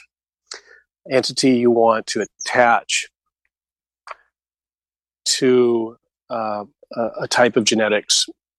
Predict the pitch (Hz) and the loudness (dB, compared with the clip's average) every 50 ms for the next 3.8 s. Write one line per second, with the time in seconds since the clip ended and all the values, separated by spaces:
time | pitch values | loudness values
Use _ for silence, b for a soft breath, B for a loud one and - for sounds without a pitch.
0 | _ _ - - _ _ _ _ - - 127 117 90 - 120 110 110 131 139 139 | _ _ -14 -14 _ _ _ _ -10 -6 -6 -6 -4 -4 -2 2 4 4 4 4
1 | 123 113 113 117 117 120 117 117 113 110 117 - _ - - - - 123 117 123 | 4 2 2 2 2 2 2 0 -2 -2 -6 -10 _ -6 -6 -2 0 0 2 2
2 | 120 113 107 101 101 - _ _ _ _ - 110 107 110 104 101 95 98 90 117 | 2 2 0 -2 -4 -8 _ _ _ _ -6 -2 -2 0 0 -2 -4 -8 -8 -4
3 | - 113 92 - 101 98 117 117 120 117 - 117 107 104 101 95 | -4 -4 -2 -2 -2 0 2 2 4 2 0 0 -2 -4 -6 -6